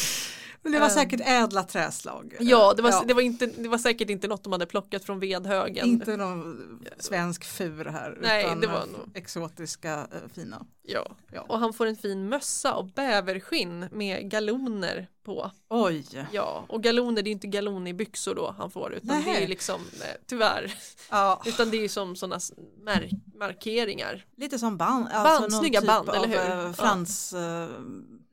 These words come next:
Speaker 1: jag vet inte vad det heter, men
Speaker 2: Ja, men, men
Speaker 1: såna
Speaker 2: den
Speaker 1: s-,
Speaker 2: typen av band.
Speaker 1: tvinnade band.
Speaker 2: Ja.
Speaker 1: Lite snyggt.
Speaker 2: Ja.
Speaker 1: Det var säkert jättesnyggt.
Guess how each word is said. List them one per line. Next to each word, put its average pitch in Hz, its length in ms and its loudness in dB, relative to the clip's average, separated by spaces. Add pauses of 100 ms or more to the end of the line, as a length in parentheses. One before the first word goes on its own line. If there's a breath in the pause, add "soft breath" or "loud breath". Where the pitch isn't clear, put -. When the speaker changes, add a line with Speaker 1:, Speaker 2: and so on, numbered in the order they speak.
(200)
Speaker 1:
jag 214 80 -14
vet - 20 -12 (100)
inte 175 140 -6
vad 165 80 -4
det 156 40 -6
heter, 165 400 -10
men 196 140 -4
Speaker 2:
Ja, 196 260 4
men, - 80 -16
men 233 180 0
Speaker 1:
såna 226 200 2
Speaker 2:
den 208 80 6
Speaker 1:
s-, 190 100 0
Speaker 2:
typen - 260 -8
av - 60 -6
band. - 300 -12 (240)
Speaker 1:
tvinnade 190 460 0
band. 151 420 -4 (100)
Speaker 2:
Ja. 214 280 0 (200)
Speaker 1:
Lite 175 240 -14
snyggt. - 500 -14 (100)
Speaker 2:
Ja. 214 380 -2
Speaker 1:
Det 185 80 -4
var 170 120 0
säkert 151 340 -6
jättesnyggt. - 520 -18